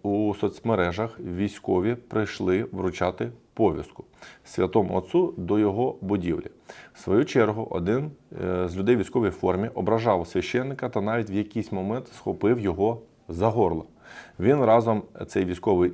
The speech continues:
з іншим співробітником Т Ц К змусив священника підписати документ про виклик до військкомату. Ну, скоріш за все, там була повістка.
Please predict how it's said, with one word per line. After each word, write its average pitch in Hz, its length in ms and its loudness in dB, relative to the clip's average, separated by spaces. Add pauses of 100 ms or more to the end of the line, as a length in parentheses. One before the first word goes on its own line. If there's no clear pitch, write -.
(140)
з - 200 -10
іншим 117 360 2
співробітником 92 720 0
Т 87 120 -2
Ц 95 120 -4
К 139 280 2
змусив 120 540 -2 (420)
священника 147 560 0
підписати 131 840 2 (120)
документ 117 540 0
про 104 160 2
виклик 123 360 0
до 101 140 0
військкомату. 92 580 -4
Ну, 156 160 -2
скоріш 131 240 0
за 110 80 2
все, 139 140 -2
там 101 180 -4
була 98 160 2
повістка. 92 440 -6